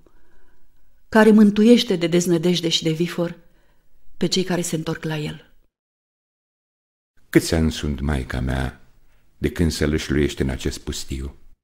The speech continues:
Speaker 1: După cât bănuiesc,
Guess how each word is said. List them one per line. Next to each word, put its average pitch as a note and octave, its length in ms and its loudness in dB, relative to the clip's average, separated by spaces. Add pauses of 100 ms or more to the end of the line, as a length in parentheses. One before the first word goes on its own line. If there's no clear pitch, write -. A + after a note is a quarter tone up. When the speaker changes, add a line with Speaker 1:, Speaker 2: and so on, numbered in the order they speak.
(1300)
Speaker 1:
După - 220 -2
cât G#3+ 220 2
bănuiesc, F#3 800 2